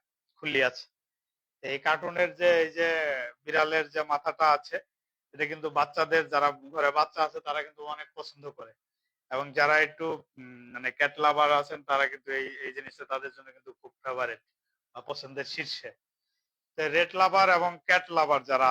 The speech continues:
আছে, মিকি মাউস যারা পছন্দ করেন, মিকি মাউসের একটা মাথা কিন্তু এখানে আছে। হ্যাঁ, তো মিকি মাউসের এই ডিজাইনটা যারা পছন্দ করেন, তাদের জন্য কিন্তু এইটা কিন্তু অনেক সুন্দর একটা ডিজাইন। এবং এটার মধ্যে কিন্তু ডুয়েল কটন,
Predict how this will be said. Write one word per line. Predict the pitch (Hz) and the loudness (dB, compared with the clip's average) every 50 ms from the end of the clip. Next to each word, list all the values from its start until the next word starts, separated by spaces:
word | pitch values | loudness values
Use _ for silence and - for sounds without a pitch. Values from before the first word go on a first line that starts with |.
| 127 | 4
আছে, | - - - 175 190 208 - _ _ _ _ _ _ _ - | 2 0 -2 -4 -4 -4 -4 _ _ _ _ _ _ _ -14
মিকি | 147 151 143 165 160 156 156 | -14 -12 -8 -6 -4 -2 2
মাউস | 151 151 160 156 143 - - - - _ _ _ _ _ 139 131 | 2 2 2 0 -2 -6 -14 -16 -18 _ _ _ _ _ -4 0
যারা | 143 139 139 139 139 147 | 2 2 2 2 0 -2
পছন্দ | 143 143 147 139 139 147 139 - | -8 -8 -8 -12 -10 -10 -8 -4
করেন, | 143 143 147 147 143 139 | -4 -2 -2 -4 -6 -10
মিকি | 139 135 - 143 135 135 | -18 -18 -16 -14 -10 -8
মাউসের | 135 135 135 127 - 139 135 135 123 | -6 -6 -6 -8 -8 -4 -2 -2 -2
একটা | - - 131 131 | -4 -6 -12 -10
মাথা | 123 - - 135 127 | -10 -8 -8 -8 -10
কিন্তু | - 127 127 135 127 | -10 -14 -14 -12 -12
এখানে | 120 139 131 127 127 131 | -8 -8 -6 -4 -4 -6
আছে। | 127 - - 240 - _ _ _ _ _ _ _ _ _ _ _ _ - | -6 -8 -12 -14 -14 _ _ _ _ _ _ _ _ _ _ _ _ -2
হ্যাঁ, | 254 240 165 147 _ _ _ _ _ _ _ _ _ _ | 0 0 -2 -4 _ _ _ _ _ _ _ _ _ _
তো | - 143 135 143 | -6 -6 -4 -4
মিকি | 156 160 - 170 165 165 | -6 -8 -6 -6 -2 2
মাউসের | 170 170 170 165 175 180 170 165 151 | 2 2 2 0 0 -2 0 0 2
এই | 156 151 156 156 160 | 0 0 -2 -6 -6
ডিজাইনটা | 160 160 175 170 170 170 - 165 165 | -2 2 2 2 2 2 0 -2 2
যারা | 165 160 160 - 165 | 2 0 0 -2 -6
পছন্দ | 156 - - _ 165 165 - 170 | -12 -14 -12 _ -12 -10 -6 -6
করেন, | 170 175 185 - - | -6 -6 -6 -6 -6
তাদের | 147 135 147 147 139 151 | -8 -6 -6 -8 -8 -8
জন্য | 156 151 156 143 151 | -10 -10 -12 -20 -20
কিন্তু | 151 147 - 156 151 147 143 - _ _ _ _ _ _ _ _ _ _ _ - 127 | -20 _ -12 -8 -8 -8 -8 -10 _ _ _ _ _ _ _ _ _ _ _ -14 -12
এইটা | 131 123 143 127 135 | -12 -10 -10 -12 -12
কিন্তু | 139 135 139 135 135 | -12 -12 -8 -8 -8
অনেক | 139 139 139 _ _ _ _ - | -8 -10 -12 _ _ _ _ -20
সুন্দর | 151 147 143 151 143 147 | -16 -10 -6 -4 -4 -4
একটা | 143 - 156 147 143 | -4 -6 -12 -12 -12
ডিজাইন। | 147 147 165 170 175 190 190 _ _ _ _ _ _ _ - 123 | -10 -8 -4 -4 -4 -4 -8 _ _ _ _ _ _ _ -12 -10
এবং | 123 139 143 151 | -8 -6 -4 -4
এটার | 151 165 165 160 | -2 -4 -4 -4
মধ্যে | 165 156 160 170 151 | -4 -6 -6 -8 -8
কিন্তু | 170 156 165 165 - | -8 -12 -14 -14 -10
ডুয়েল | 165 156 160 160 160 - - | -6 -4 -2 -2 -2 -4 -6
কটন, | 170 165 175 180 | -8 -6 -6 -8